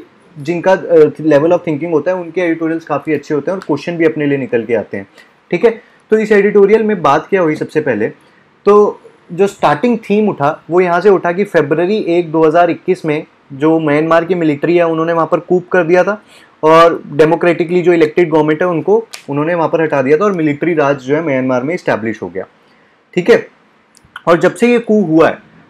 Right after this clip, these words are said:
उसके बाद से एक United Nations Working Group on Enforced or Involuntary Disappearances करके होता है। देखो, अब कितनी information इस article से आपको मिलेगी।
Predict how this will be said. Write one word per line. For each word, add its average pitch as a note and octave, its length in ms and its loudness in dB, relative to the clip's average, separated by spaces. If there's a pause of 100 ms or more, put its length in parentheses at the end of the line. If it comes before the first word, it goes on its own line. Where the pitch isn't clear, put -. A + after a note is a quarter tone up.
(120)
उसके F3+ 260 2
बाद F#3 300 4
से F3+ 180 -4 (280)
एक F3 120 -2
United E3+ 580 2
Nations F3 440 -2
Working D3 380 2
Group D#3+ 300 2
on F#3 100 -2 (100)
Enforced E3+ 560 2 (120)
or F3 120 6 (180)
Involuntary E3+ 680 2
Disappearances D3+ 760 -2
करके A#2+ 300 -2
होता G2+ 220 -2
है। A2+ 80 -10
देखो, D3+ 180 2
अब F#3+ 160 0 (160)
कितनी G3+ 280 0
information F3+ 560 -2
इस F3 140 -8
article D#3 360 -2
से D#3+ 120 -4
आपको D#3+ 260 -2
मिलेगी। A#2 380 -4